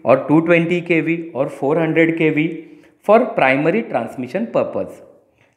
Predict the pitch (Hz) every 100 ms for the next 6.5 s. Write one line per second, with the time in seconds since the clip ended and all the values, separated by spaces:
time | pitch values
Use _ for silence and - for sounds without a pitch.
0 | _ 190 262 269 175 165 - - - -
1 | - 156 160 240 233 160 131 131 135 127
2 | 123 139 - - - - 143 135 147 180
3 | 160 - - - - 170 170 190 220 156
4 | 135 - - - 147 139 117 104 95 -
5 | - - _ _ _ _ - 156 147 180
6 | 269 277 247 247 240